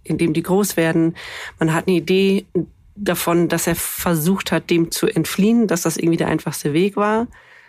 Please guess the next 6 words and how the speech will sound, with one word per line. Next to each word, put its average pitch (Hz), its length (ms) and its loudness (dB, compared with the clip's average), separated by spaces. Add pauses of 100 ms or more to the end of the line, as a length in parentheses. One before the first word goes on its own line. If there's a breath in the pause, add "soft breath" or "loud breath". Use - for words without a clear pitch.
Gleichzeitig 170 540 -2
steht - 320 -2 (180)
ein 165 160 2
Mörder 170 300 2
vor 214 240 0
dir. 240 380 0